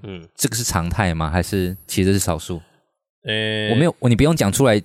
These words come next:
Speaker 2: 如果<laughs> 没有这么做店家，
Speaker 1: <laughs>
Speaker 2: 我不用开那么大的地图炮。
Speaker 1: 我，我不晓得，我觉得应该不会算是常态啦，但是我觉得慢慢越来越多人会稍微讲一些，讲一下，因为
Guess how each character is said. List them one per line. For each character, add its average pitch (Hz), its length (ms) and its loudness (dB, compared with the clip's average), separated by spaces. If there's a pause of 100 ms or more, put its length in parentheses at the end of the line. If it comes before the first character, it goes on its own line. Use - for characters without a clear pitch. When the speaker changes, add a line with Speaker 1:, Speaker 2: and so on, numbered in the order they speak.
(120)
Speaker 2:
如 123 180 2
果 127 240 4
<laughs> - 80 -2
没 139 160 2
有 147 100 4
这 - 200 4
么 127 100 4
做 - 160 4
店 143 220 2
家， 202 300 0
Speaker 1:
<laughs> 196 100 2
Speaker 2:
我 135 60 4
不 - 120 2
用 156 140 4
开 165 240 2
那 170 60 0
么 139 120 2
大 156 160 4
的 151 80 4
地 147 80 4
图 120 140 6
炮。 113 80 4
Speaker 1:
我， 113 60 4
我 107 40 4
不 - 20 2
晓 120 200 2
得， 113 360 0 (600)
我 127 140 -2
觉 170 160 0
得 190 60 0
应 196 40 -2
该 202 120 2
不 147 160 -4
会 156 80 0
算 147 200 -4
是 135 60 -8
常 82 260 -8
态 85 220 -4
啦， 71 140 -12
但 160 160 -2
是 175 100 -4
我 117 160 -2
觉 104 180 -4
得 120 80 -6
慢 143 220 -6
慢 139 260 -4
越 139 140 -4
来 107 140 -4
越 120 120 -6
多 110 240 -6
人 85 200 -8
会 98 400 -6
稍 107 240 -6
微 87 360 -8 (140)
讲 - 260 -6
一 80 80 -20
些， 92 220 -10
讲 - 260 -14
一 85 40 -20
下， 104 120 -12
因 147 120 -4
为 160 200 0